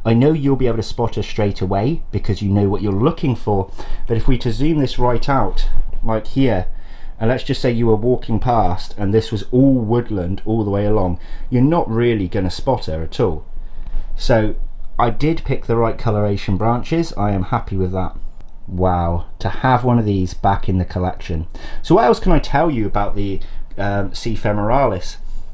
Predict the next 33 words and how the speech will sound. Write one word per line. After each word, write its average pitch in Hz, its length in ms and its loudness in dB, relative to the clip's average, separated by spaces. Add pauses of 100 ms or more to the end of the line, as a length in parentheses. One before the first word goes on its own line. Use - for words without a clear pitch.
(600)
Not 123 220 2
a 131 60 2
lot. - 440 0 (100)
There's 113 320 -4
not 120 260 0
a 143 60 -2
lot 123 220 0
of 110 80 -4
info 113 400 -4
out 120 260 0
there. 90 240 -2 (500)
Now, 120 400 0 (320)
these 147 220 0
being 139 520 0
an 104 180 -2
African 123 520 -2
species, 151 720 -2
as 95 140 -4
far 90 240 -2
as 85 120 -4
I'm 117 200 0
aware 90 340 0
anyway, 95 380 0 (500)
they 185 140 0
are 214 160 0
probably 233 320 -2
better 180 340 0
with 196 120 -4
a 196 60 -2
bit 202 180 -2
more 185 180 2
warmth, 202 520 -4
but - 300 0